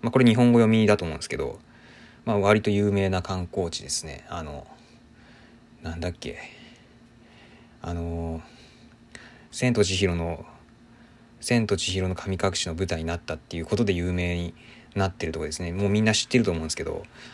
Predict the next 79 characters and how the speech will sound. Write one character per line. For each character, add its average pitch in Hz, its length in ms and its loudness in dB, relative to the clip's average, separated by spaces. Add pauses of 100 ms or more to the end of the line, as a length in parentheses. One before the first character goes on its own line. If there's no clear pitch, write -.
(180)
あ 92 180 -2
の、 90 540 -2
こ - 80 -10
こ 127 140 6
に 131 340 4
行 123 60 0
こ 127 100 8
う 104 60 6
と - 80 -2
思 78 140 -8
っ - 20 -14
た - 140 -16
ん - 40 -16
で - 80 -14
す - 80 -8
よ。 - 220 -18
や - 100 -10
っ - 20 -10
ぱ 117 60 2
り 110 80 2
ね、 85 260 0 (680)
ま 107 60 -6
あ、 - 20 -4
台 131 320 2
北 127 240 6
初 120 240 4
め 147 100 6
て 90 80 -2
行 80 100 -4
っ - 60 -20
た 82 120 -4
ん 78 100 -6
で、 82 320 -2
も 98 140 0
う - 20 -4
と - 140 -8
り 131 120 4
あ 143 60 6
え - 20 2
ず 127 80 2
み 135 160 4
ん 156 140 0
な 156 100 4
い-、 143 140 0 (1120)
み 131 100 2
ん 156 160 2
な 151 100 4
行 135 180 2
き - 40 0
そ 139 140 4
う 135 40 4
な 135 120 4
と 127 100 -2
こ 123 80 4
は 101 60 8
全 98 200 4
部 98 80 2
行 95 40 2
っ 87 40 -8
と - 80 -6
こ 95 120 0
う - 20 -4
み 82 80 -4
た - 80 -10
い - 80 -12
な、 - 100 -20 (1200)
思 98 260 0
い 104 80 4
ま 101 140 2
し - 160 -6
て - 40 -12
ね、 82 200 -10 (680)
行 98 140 -6
っ - 40 -16
た 117 220 6
ん 98 60 4
で 87 100 -4
す - 100 -4
よ。 - 80 -10